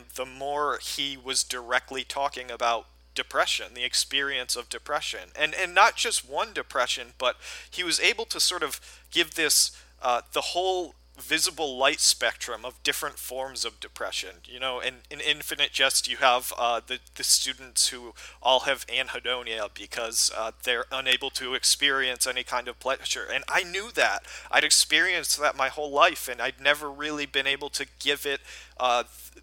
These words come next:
that kind of voice. And then you have the, uh, I forget his name, the character who, who, uh, is wa-,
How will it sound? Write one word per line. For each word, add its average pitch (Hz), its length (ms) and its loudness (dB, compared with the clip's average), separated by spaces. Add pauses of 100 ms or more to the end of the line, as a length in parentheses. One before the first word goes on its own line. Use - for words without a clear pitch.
(120)
that 131 240 6
kind 135 240 -4
of 117 120 -8
voice. 131 480 0
And 156 140 0
then 165 160 2
you 151 140 -2
have 147 300 4
the, 135 360 4
uh, 127 300 2 (400)
I 127 40 -2
forget 165 280 2
his 156 180 2
name, 135 360 4
the 123 100 -2
character 147 540 -2
who, 131 360 -14 (120)
who, 127 420 -14 (360)
uh, 120 340 4 (120)
is 127 460 2 (680)
wa-, 147 140 0